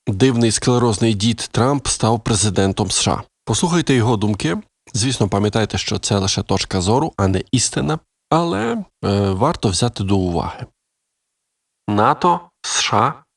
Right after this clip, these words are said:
З С У. Колись до мене приходили прихильники нато і казали, що Україна повинна готуватися, а ті, що в нато, то вони вже, типу, готові.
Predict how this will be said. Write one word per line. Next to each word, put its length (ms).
З 100
С 360
У. 80
Колись 320
до 140
мене 240
приходили 560
прихильники 600
нато 360
і 80
казали, 460
що 380
Україна 480
повинна 400
готуватися, 840
а 120
ті, 140
що 220
в 80
нато, 340
то 120
вони 220
вже, 320
типу, 220
готові. 520